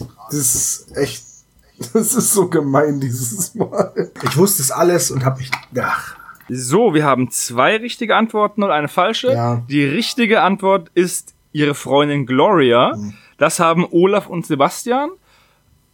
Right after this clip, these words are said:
Speaker 3: Tom, du hast es leider nicht richtig.
Speaker 1: Ja, ich,
Speaker 3: Du hast
Speaker 1: ich hab Claire
Speaker 3: Claire.
Speaker 1: geraten, ja. Ich wusste, es war irgendein Frauenname, aber ich dachte auch, es, ja, egal.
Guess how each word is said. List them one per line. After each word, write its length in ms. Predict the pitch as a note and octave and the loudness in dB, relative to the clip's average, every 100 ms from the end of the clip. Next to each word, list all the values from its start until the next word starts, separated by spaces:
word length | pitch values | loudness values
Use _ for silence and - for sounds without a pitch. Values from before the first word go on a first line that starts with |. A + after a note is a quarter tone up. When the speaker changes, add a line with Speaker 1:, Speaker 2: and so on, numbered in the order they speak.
| _ | _
Speaker 3:
Tom, 280 | - E3+ F#3 | 0 2 2
du 100 | E3+ | 2
hast 220 | E3 - | 0 -2
es 60 | - | -2
leider 220 | C#3 C3+ | 0 2
nicht 320 | C#3 D3 - B2 | -2 -6 -8 -8
richtig. 560 | C#3+ - C3+ C3+ - | -8 -8 -8 -8 -6
Speaker 1:
Ja, 200 | C#3 C#3+ | -2 0
ich, 140 | C#3 C3+ | 0 0
Speaker 3:
Du 100 | D3 | 0
hast 360 | E3+ - - - - | 0 -4 -12 -18 -14
Speaker 1:
ich 140 | A#2+ C#3+ | -4 -4
hab 120 | B2 | -4
Claire 280 | - C#3+ C#3+ | -2 0 0
Speaker 3:
Claire. 500 | C#3+ B2+ A#2+ B2 A2+ | 2 2 4 2 0
Speaker 1:
geraten, 120 | G#2 | -2
ja. 260 | G#2 A2 A#2 - _ _ - | -6 -6 -8 -10 _ _ -18
Ich 160 | - - | -12 -2
wusste, 220 | F3 F#3 | 0 0
es 100 | E3+ | 2
war 120 | E3+ | 2
irgendein 220 | E3 F3 | 2 0
Frauenname, 720 | - C#3 D3+ D3+ B2 A#2+ A2+ G#2+ | 0 2 4 2 0 0 -2 -2
aber 180 | A#2 | -4
ich 80 | A#2+ | -2
dachte 260 | D3+ C#3+ D3+ | -2 0 0
auch, 100 | C3+ | -2
es, 180 | A#2+ - D3 C#3+ A#2 - - _ _ | -4 -14 -10 -10 -12 -20 -20 _ _
ja, 180 | A#2 G#2+ | -8 -8
egal. 320 | G2 F#2+ G#2 | -8 -10 -12